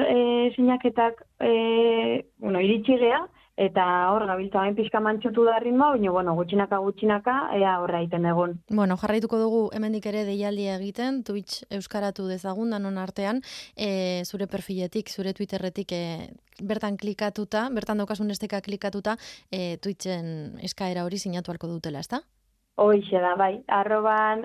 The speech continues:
Speaker 1: eh, bueno, abilduan Nebu Nebukai, horrea sartu eta finkatuta dagoen Twitterre, osea, Twittean jun, eta hor sina-, sina utzi.
Speaker 2: Sinadura utzi. Bueno, gaur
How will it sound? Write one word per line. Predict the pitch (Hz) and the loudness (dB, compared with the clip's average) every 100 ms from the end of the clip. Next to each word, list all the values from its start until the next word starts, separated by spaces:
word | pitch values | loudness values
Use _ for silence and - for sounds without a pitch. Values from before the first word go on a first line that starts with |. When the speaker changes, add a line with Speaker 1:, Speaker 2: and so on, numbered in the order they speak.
| - | 2
Speaker 1:
eh, | 202 | 2
bueno, | 196 185 | 4 2
abilduan | 202 214 214 226 220 | 2 0 2 4 4
Nebu | 233 233 | 2 2
Nebukai, | 226 220 262 277 | 4 4 4 2
horrea | 220 240 233 | 2 2 2
sartu | 254 262 311 | 2 0 2
eta | 269 - 180 175 175 180 - _ | 0 4 2 2 0 -4 -10 _
finkatuta | 208 190 220 214 214 | 0 4 2 2 2
dagoen | 208 208 220 214 | 2 2 0 0
Twitterre, | 233 226 220 220 214 214 220 214 | 2 2 2 4 4 4 2 2
osea, | 214 208 | -2 0
Twittean | 226 214 214 214 214 | 2 4 2 2 0
jun, | 294 349 392 _ _ - | 0 0 -2 _ _ 0
eta | 196 185 196 | 2 2 4
hor | 202 185 180 180 - | 2 0 -4 -4 0
sina-, | 196 190 196 - - - | 2 2 0 -10 -16 -4
sina | 202 180 165 - _ | 0 0 -2 -4 _
utzi. | - 175 170 185 _ _ _ - | -8 -8 -8 -14 _ _ _ -12
Speaker 2:
Sinadura | 214 190 180 180 180 | -8 -6 -6 -6 -8
utzi. | - 196 - - - | -8 -8 -10 -16 -12
Bueno, | - 285 214 - _ | -4 -2 -4 -8 _
gaur | 233 196 247 302 370 | -10 -2 0 0 -2